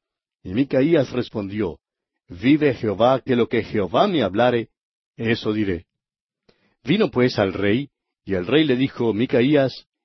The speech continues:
¿iremos a pelear contra Ramot de Galaad, o la dejaremos?" Él le respondió, "Sube y serás prosperado, y Jehová la entregará en mano del rey." Ahora la contestación de Micaías al mensajero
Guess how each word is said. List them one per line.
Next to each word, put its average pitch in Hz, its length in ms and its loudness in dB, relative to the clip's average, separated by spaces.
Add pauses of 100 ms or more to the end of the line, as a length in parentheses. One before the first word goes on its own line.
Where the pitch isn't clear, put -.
(100)
¿iremos 120 440 -2
a 117 80 0
pelear 117 380 0
contra 113 380 -2
Ramot 98 340 -4
de 113 100 -2
Galaad, 104 460 -2 (300)
o 120 100 -4
la 117 100 2
dejaremos?" 120 640 -2 (760)
Él 113 140 -2
le 113 80 2
respondió, 98 600 -8 (460)
"Sube 170 400 2
y 147 80 2
serás 143 340 0
prosperado, 127 680 -2 (300)
y 110 180 -2
Jehová 110 400 -2
la 131 80 0
entregará 113 540 -2
en 95 140 -4
mano 104 260 -2
del 98 160 -4
rey." 85 300 -8 (1120)
Ahora 117 220 0
la 131 100 4
contestación 185 580 0
de 165 60 2
Micaías 131 600 2
al 98 100 0
mensajero 104 680 0